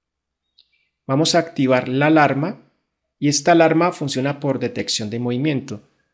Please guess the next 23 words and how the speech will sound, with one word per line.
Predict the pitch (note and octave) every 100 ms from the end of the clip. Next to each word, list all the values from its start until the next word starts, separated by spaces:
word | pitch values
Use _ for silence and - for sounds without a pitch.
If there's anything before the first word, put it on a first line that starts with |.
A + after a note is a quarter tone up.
| _
Ahora | - C#3+
lo | E3+
que | E3
voy | D#3 D#3
a |
hacer | D#3 E3 E3 -
es | C3+
presionar | - C#3+ C#3 A#2+ A#2
el | B2
botón | B2 - A#2 A#2 -
agregar. | - A2+ G#2 F#2 F#2 F2 _ _ _ _ _ _ _ _ _ _ _ _ _ _ _ _ _ _ _ _ -
Aquí | C#3 -
voy | F#3 E3+
a | E3
poder | D3+
seleccionar | - D#3 D3+ C3 B2
los | B2 B2+ B2
días | C3+ C#3+ D3
en | C#3+
los | A#2 A2
cuales | A#2+ A#2+ B2
quiero | C3 B2 B2
que | C3 C3 C3+ _